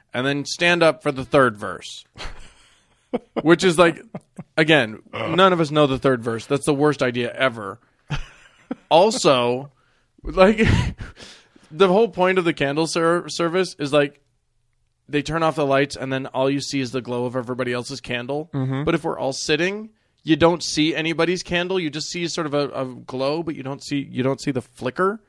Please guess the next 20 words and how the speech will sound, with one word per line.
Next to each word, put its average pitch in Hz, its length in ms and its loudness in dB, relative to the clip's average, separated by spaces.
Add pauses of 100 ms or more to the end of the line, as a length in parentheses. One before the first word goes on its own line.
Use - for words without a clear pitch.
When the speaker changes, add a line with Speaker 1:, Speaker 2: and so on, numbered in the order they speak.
(120)
Speaker 2:
Uh-huh. 117 180 0
Speaker 1:
You 143 60 4
don't 147 160 4
see 151 300 -2
the 143 140 2
actual 135 300 -2
flame, 143 540 -6 (380)
which 160 180 0
is 175 240 0 (220)
the 127 220 -2
joy 123 500 -2
of 110 140 -6
the 113 80 -8
candle 104 340 -10
service. 87 340 -10
Speaker 2:
Exactly, 123 640 -8
yeah. 120 220 -6 (200)
Speaker 1:
It 151 200 2
was 123 420 0 (340)
ridiculous. 110 1120 -8